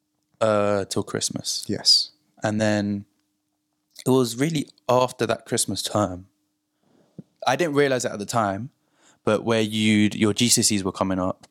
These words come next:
Speaker 1: and then you had, um, prom, and then you had all this stuff. It was from then, so it's from that Christmas till the end of year eleven, really, where I, I, I changed, really, like, my mindset changed.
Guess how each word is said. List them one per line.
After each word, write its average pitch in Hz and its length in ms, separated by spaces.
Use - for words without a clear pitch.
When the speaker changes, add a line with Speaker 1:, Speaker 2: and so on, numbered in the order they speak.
Speaker 1:
and 104 140
then 98 120
you 101 120
had, 101 380
um, 101 420
prom, 101 480
and 92 120
then 90 120
you 92 80
had 95 140
all 117 200
this 104 160
stuff. - 440
It 117 80
was 113 200
from 101 460
then, 98 580
so - 160
it's 101 140
from 110 220
that 107 140
Christmas 101 640
till 101 480
the - 160
end 104 200
of 95 140
year 95 160
eleven, 101 340
really, 92 240
where 98 240
I, 101 100
I, 104 180
I 104 140
changed, 95 600
really, 95 320
like, 92 140
my 95 100
mindset 92 440
changed. - 540